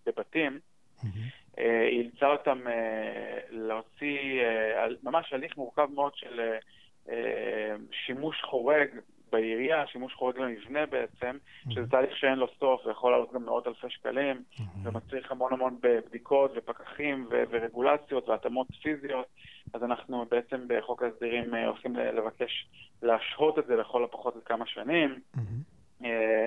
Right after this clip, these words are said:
Speaker 1: יש שם הרבה בשורות, אה, יפות, גם בתחום החינוך כמה ניצנים של, אה, דברים מעניינים. אני מאוד מקווה שחוק ההסדרים יעבור כמו שהוא.
Speaker 2: מי אגב
Speaker 1: אה,
Speaker 2: ה-, מי אגב הבני ברית שלכם בכל הסעיפים הטובים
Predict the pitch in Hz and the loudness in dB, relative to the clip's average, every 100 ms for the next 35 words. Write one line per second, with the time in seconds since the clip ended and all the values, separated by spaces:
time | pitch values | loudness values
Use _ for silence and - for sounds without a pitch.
0 | - - - 220 214 170 180 180 - 156 | 0 -10 -2 2 4 6 4 2 2 2
1 | 147 139 123 - 180 156 123 - 147 135 | 2 -2 -6 0 2 2 0 -4 -8 -8
2 | - 147 254 247 - 226 208 196 185 175 | -8 -4 -2 -2 0 2 4 4 2 0
3 | - - - _ - 190 - - 190 185 | -10 -20 -20 _ -18 -16 -8 0 0 0
4 | 185 170 - 170 165 160 156 151 147 151 | -4 -4 -2 0 4 4 4 2 0 -4
5 | 139 156 156 156 151 160 170 208 208 - | -4 -2 0 -2 -2 -2 -6 -6 -6 -8
6 | 147 151 147 170 185 165 160 139 - - | -8 -6 0 0 0 -4 -6 -6 -10 -10
7 | 139 - 127 - 131 131 127 123 120 123 | -8 -4 -6 -4 -6 -4 -4 -4 -2 -6
8 | - 127 - 123 143 175 185 _ - - | -6 -8 -4 -2 2 0 -2 _ -20 -8
9 | - 139 151 123 123 123 123 123 139 151 | 2 4 6 6 6 6 6 4 4 4
10 | 139 120 113 110 107 104 113 117 117 117 | 4 2 2 2 0 -2 -2 0 2 2
11 | - 113 - 113 110 - 110 107 107 101 | 2 0 0 -2 -4 -2 -2 0 -2 -4
12 | 101 98 98 98 104 - 110 - 120 107 | -6 -8 -8 -10 -8 -2 -4 -2 -2 -2
13 | 110 101 | -4 -2